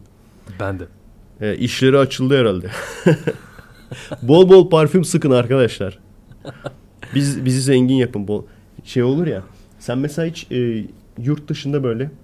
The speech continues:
Speaker 2: aynen bizim yaptığımız gibi, e, video çekerler.
Speaker 1: Hı.
Speaker 2: Video veya işte podcast çekerler abi.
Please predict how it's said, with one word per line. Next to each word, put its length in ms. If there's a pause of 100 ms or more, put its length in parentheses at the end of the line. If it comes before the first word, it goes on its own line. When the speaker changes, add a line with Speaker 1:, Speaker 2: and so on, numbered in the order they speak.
(520)
Speaker 2:
aynen 320
bizim 200
yaptığımız 440
gibi, 260 (500)
e, 40 (600)
video 380
çekerler. 560
Speaker 1:
Hı. 100
Speaker 2:
Video 300
veya 220
işte 240
podcast 500
çekerler 400
abi. 260